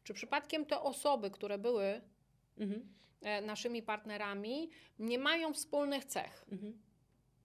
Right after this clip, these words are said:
Speaker 1: No, fajnie by było oczywiście przerobić to na terapii, no wiadomo, jak
Speaker 2: Mhm.
Speaker 1: to ja zawsze tak to podsumuję,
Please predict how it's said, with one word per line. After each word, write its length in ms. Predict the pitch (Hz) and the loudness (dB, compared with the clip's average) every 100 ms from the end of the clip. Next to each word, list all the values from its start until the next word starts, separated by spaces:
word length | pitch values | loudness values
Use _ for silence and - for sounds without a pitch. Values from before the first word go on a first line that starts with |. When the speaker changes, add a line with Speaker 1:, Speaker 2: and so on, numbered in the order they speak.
| _ _ - | _ _ -6
Speaker 1:
No, 300 | 311 339 - | -2 -2 -4
fajnie 320 | - 277 277 269 | -6 -4 -2 -4
by 120 | 233 | -4
było 180 | 220 247 | 0 0
oczywiście 400 | 254 214 - 240 | 0 -6 -6 -6
przerobić 400 | - 202 196 - | -4 -6 -6 -10
to 80 | |
na 120 | 220 226 | -10 -4
terapii, 420 | 302 370 226 - | 0 0 0 -8
no 160 | - - | -10 -6
wiadomo, 420 | 233 202 156 151 | -4 -4 -6 -8
jak 160 | - 196 | -8 -6
Speaker 2:
Mhm. 160 | 196 | -2
Speaker 1:
to 60 | 262 | 2
ja 220 | 254 190 | 2 2
zawsze 300 | 196 202 196 | -2 -4 -6
tak 160 | 190 180 | -8 -8
to 100 | 214 | -8
podsumuję, 600 | 202 196 202 185 180 | -8 -6 -6 -4 -2